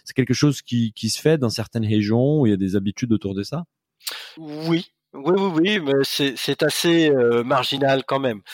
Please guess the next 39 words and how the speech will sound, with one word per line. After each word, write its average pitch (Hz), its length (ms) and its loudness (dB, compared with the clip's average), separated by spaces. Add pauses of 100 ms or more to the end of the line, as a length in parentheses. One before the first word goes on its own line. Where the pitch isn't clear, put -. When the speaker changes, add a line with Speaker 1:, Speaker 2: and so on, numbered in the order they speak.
(240)
Speaker 2:
Non, 131 140 0
non, 123 220 2
la, 123 600 4
la 127 220 0
moule, 156 380 0 (380)
bien 143 140 0
souvent, 151 360 0
les, 117 520 2 (160)
plus 139 140 -6
souvent, 135 260 -2
les 123 120 0
manger, 123 440 0
euh, 110 220 -2 (440)
euh, 107 120 -12
cuite. - 340 -2 (320)
Et 131 340 2 (300)
vous 147 120 -6
verrez 170 320 2
la 156 100 4
différence 165 560 2
si - 80 -4
vous 135 120 -2
prenez 151 420 0
une, 139 140 0
une 131 420 2
moule, 151 360 -2
euh, 113 720 0
de 127 100 0
bouchot. 165 540 0 (420)
Euh, 117 540 -2 (680)
c'est - 260 -2
vraiment 185 400 0
son - 580 -2
goût. 143 220 -12 (180)
C'est - 600 -4
une 180 220 0
des 147 120 2
rares 175 360 0
moules 175 440 -2